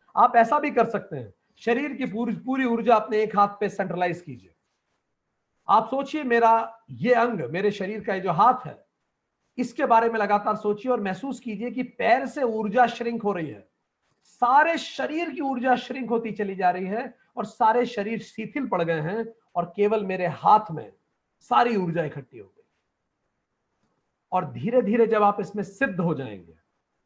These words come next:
तो आपका हाथ वज्र हो जाएगा और आपने अंगद की तरह जहां पैर रख दिया, उसको कोई उठा नहीं सकता,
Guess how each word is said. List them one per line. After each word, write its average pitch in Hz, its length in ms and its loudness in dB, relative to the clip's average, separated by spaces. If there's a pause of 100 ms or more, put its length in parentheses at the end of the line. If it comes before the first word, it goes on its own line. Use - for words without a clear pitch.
(600)
तो 175 80 -2
आपका 180 440 6
हाथ 165 360 4
वज्र 160 280 2
हो 202 180 6
जाएगा 214 380 6
और 233 100 8
आपने 202 300 4
अंगद 202 420 6
की 247 100 0
तरह 226 240 6
जहां 214 200 4
पैर 220 280 6
रख 214 140 4
दिया, 226 240 6
उसको 208 200 2
कोई 180 140 -2
उठा 170 220 0
नहीं 180 140 -6
सकता, - 380 -18